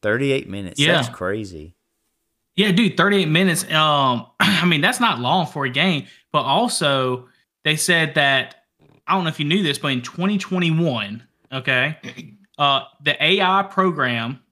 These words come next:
Speaker 2: uh, called Stack Rabbit, um, forced that kill screen that we're talking about that this person, this human actually did, this thirteen-year-old actually did. So
Speaker 1: Mm-hmm.
Speaker 2: it took an A I all the way until twenty twenty-one,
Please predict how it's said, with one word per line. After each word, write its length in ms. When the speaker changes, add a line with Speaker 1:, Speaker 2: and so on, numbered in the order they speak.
Speaker 2:
uh, 260
called 360
Stack 540
Rabbit, 520
um, 480
forced 360
that 240
kill 260
screen 720
that 220
we're 80
talking 480
about 500
that 400
this 420
person, 340
this 140
human 320
actually 300
did, 160
this 120
thirteen-year-old 680
actually 300
did. 320
So 60
Speaker 1:
Mm-hmm. 60
Speaker 2:
it 140
took 180
an 140
A 220
I 420
all 200
the 40
way 80
until 180
twenty 260
twenty-one, 680